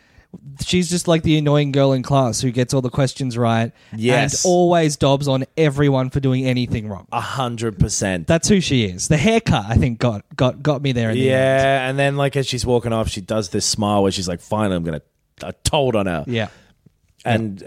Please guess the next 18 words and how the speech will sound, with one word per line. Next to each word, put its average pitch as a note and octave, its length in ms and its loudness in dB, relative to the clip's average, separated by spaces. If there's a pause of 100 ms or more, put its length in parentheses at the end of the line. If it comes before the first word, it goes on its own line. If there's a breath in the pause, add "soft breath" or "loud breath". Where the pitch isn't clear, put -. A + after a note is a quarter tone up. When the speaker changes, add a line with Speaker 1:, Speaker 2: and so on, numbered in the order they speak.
Speaker 2:
so C3 160 4
Arya's C3+ 380 2
gone B2 200 4
and A2 160 -4
gotten G2+ 240 2
her F#2+ 140 4
sword F#2+ 340 2
back. F2 440 -4
Speaker 1:
Mm. G3+ 340 4
Speaker 2:
She's - 140 -10
got G#2 140 2
Needle. G2 460 2 (300 soft breath)
She's - 260 -6
camping G#2+ 400 0
out F#2+ 200 0
in F#2 80 -4
some, F2+ 340 -2
like, E2+ 280 -4